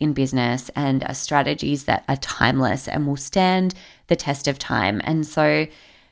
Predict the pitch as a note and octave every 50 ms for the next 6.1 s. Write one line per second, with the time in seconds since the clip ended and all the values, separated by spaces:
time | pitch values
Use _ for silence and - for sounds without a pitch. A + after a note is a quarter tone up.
0 | _ _ _ - F3+ F#3+ A3 A3+ A3+ A3 A3 G#3 G3+ G3 G3 F#3 - - _ _
1 | _ F#3+ E3+ F3 F3 F3 E3 E3 F3 F3+ F3+ - - - - - - F3 D#3+ D#3
2 | D#3 D3 - - D#3 D#3+ D3+ D3+ D#3 D3+ - D3+ D3 C#3+ C#3+ C#3+ C#3+ - - -
3 | _ F3 F3+ F#3+ F#3 E3+ E3 E3+ F3 E3+ E3+ E3 E3 D#3+ - - C#3 C3+ C#3+ C#3+
4 | - D3+ D#3 D3+ - - - - D#3+ D#3 E3+ G3 G#3+ A3 G#3+ G#3 - - - E3
5 | - - - G3 - - F#3 F3+ E3+ E3 D3+ D3 D#3 C#3 C3+ - - - C3 -
6 | - -